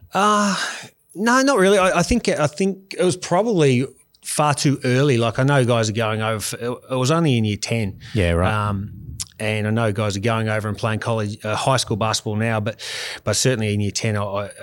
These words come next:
Speaker 1: it was just beyond my wildest dreams that that, that was possible.
Speaker 2: Mm.
Speaker 1: Um, so when it was sort of offered as a bit of a scholarship, I was like, I didn't really even
Speaker 2: Understand,
Speaker 1: consider
Speaker 2: yeah.
Speaker 1: it. No, I didn't even consider it. It was like, "That's
Speaker 2: Not gonna
Speaker 1: that's
Speaker 2: happen.
Speaker 1: crazy."
Speaker 2: 'Cause in them days too, I mean, today, it's just, you know, you,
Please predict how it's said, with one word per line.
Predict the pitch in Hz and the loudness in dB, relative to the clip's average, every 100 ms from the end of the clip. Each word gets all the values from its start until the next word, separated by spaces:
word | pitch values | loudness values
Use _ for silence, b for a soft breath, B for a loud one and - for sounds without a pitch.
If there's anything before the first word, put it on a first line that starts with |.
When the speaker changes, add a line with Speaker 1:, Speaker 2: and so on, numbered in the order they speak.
| - | -10
Speaker 1:
it | 117 | -6
was | 107 101 | -4 -4
just | - 117 - | -2 -2 -2
beyond | 123 110 | -2 0
my | 110 | 0
wildest | 104 104 110 110 101 | -2 -4 -4 -4 -4
dreams | - 120 101 | -2 -2 -2
that | 104 - | -8 -6
that, | 113 - | -8 -6
that | 120 - - | -8 -8 -6
was | 113 | -6
possible. | - - 131 120 95 90 - | -4 0 0 0 -4 -8 -2
Speaker 2:
Mm. | |
Speaker 1:
Um, | 110 110 107 101 107 | 0 2 0 -2 -4
so | 107 120 | -4 -2
when | 131 143 | 0 0
it | |
was | 113 - | -2 -4
sort | 113 | -2
of | 104 | -2
offered | 107 110 | -4 -4
as | 104 | -6
a | 98 | -6
bit | 101 | -6
of | 98 | -6
a | |
scholarship, | - 107 117 - | -6 -4 -6 -6
I | |
was | 95 | -8
like, | 92 101 101 _ - - | -12 -14 -20 _ -20 -16
I | - 107 | -6 -6
didn't | 101 135 110 | 0 0 0
really | 104 104 98 98 | -4 -6 -6 -6
even | 95 92 95 - | -8 -10 -14 -4
Speaker 2:
Understand, | 92 87 82 107 | -2 0 2 2
Speaker 1:
consider | - 139 95 | 2 2 2
Speaker 2:
yeah. | 90 | 2
Speaker 1:
it. | 90 | -2
No, | 120 | 0
I | 131 | 2
didn't | 151 | 4
even | 156 | 2
consider | 110 101 120 135 | 0 -2 -2 0
it. | 107 | 0
It | 113 | -2
was | 104 113 | -2 -2
like, | 101 - - | -2 -6 -10
"That's | 107 - - | -6 -4 0
Speaker 2:
Not | 95 | 2
gonna | 90 | 2
Speaker 1:
that's | 82 92 | 2 2
Speaker 2:
happen. | 92 | -2
Speaker 1:
crazy." | 104 113 104 95 | -2 -2 -4 0
Speaker 2:
'Cause | 151 | 0
in | 170 | 4
them | 170 185 | 4 6
days | 104 87 | 6 4
too, | - 98 | 4 4
I | |
mean, | 85 90 | 4 2
today, | 110 127 78 | 2 2 2
it's | 80 - | 0 0
just, | 90 - | 0 0
you | 101 90 | 0 0
know, | 85 | 2
you, | 92 95 | 0 0